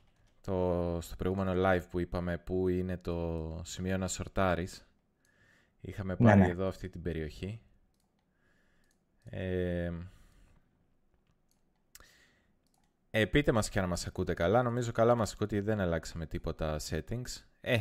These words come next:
Speaker 1: πήγαμε οριακά πιο πάνω, ξέρω εγώ, μέχρι αναλόγως το ανταλλακτήριο, μέχρι είκοσι οκτώ εκατόν κάτι. Ε, και συνεχίζουμε προς τα κάτω, αλλά, ε, πιστεύω ότι ήταν εξαίρεση ο ενθουσιασμός από το, από τα νέα. Θα ρωτάνε τώρα κάποιοι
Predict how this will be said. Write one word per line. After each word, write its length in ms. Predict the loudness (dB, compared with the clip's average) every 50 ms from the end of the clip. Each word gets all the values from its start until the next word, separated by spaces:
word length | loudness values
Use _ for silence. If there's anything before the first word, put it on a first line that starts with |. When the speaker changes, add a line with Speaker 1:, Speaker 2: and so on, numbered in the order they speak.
| 2 4
Speaker 1:
πήγαμε 320 | 6 8 8 8 8 6
οριακά 580 | 6 6 6 6 6 6 6 8 10 10 10 8
πιο 180 | 6 2 -6 -2
πάνω, 360 | 2 4 4 4 4 2 -2
ξέρω 260 | -4 -6 -6 -4 -2
εγώ, 140 | 0 0 0
μέχρι 300 | 0 -2 -4 -4 -6 -4
αναλόγως 500 | -2 0 2 2 4 2 2 0 -2 -4
το 120 | -4 -4
ανταλλακτήριο, 1080 | -2 0 0 0 -2 -2 -4 -2 -2 0 2 2 2 0 -2 -2 -4 -6 -10 -12 -14 -14 -12 -6
μέχρι 280 | -4 -4 -4 -4 -4
είκοσι 320 | -6 -6 -6 -8 -6 -6 -8
οκτώ 220 | -8 -4 -2 0
εκατόν 520 | 0 0 0 -4 -4 -2 -2 -2 -2 -4 -2
κάτι. 500 | -2 0 0 0 -2 -4 -8 -8 -10 -12 _ _ _ _ _ _ _ _ _ _ _ _ -20 -20 -20 _ _ _ _ -6
Ε, 800 | -2 0 2 4 4 4 4 4 4 4 2 2 0 -2 -2 -4 -6 -8 -8 -10 -12 -14 _ _ _ -10
και 360 | -4 -2 0 2 2 2 2
συνεχίζουμε 640 | 0 -2 -2 -2 -2 2 2 2 2 2 0 -2 -2
προς 200 | -2 -4 -4 -2
τα 100 | -4 -2
κάτω, 420 | 2 4 4 4 4 4 4 4
αλλά, 560 | 4 4 4 4 2 0 -2 -4 -6 -8 -10 -14 -16 -20 _ _ _ _ _ _ _ _ _ _ _ _ _ _ _ _ _ _ _ -20 -20 -20 -20 -20 -20 -18 -14 -10 -8 -8
ε, 40 | -6
πιστεύω 520 | -4 -2 -2 0 6 8 10 10 10 8
ότι 180 | 6 2 2 2
ήταν 240 | 2 2 2 0 0
εξαίρεση 480 | -2 0 2 4 4 4 4 0 -4
ο 20 | -6
ενθουσιασμός 840 | -6 -6 -8 -6 -2 -2 -2 -2 -2 -6 -6 -4 -4 -4 -4 -6
από 120 | -10 -10 -6
το, 560 | -2 0 2 2 2 2 2 2 2 0 0
από 140 | -2 -2 -2
τα 120 | -2 -2
νέα. 260 | 0 0 0 0 0
Θα 140 | -2 -2 -4
ρωτάνε 320 | -4 -4 -4 -4 -4 -4 -4
τώρα 180 | -4 -4 -4
κάποιοι 260 | -4 -6 -10 -10 -12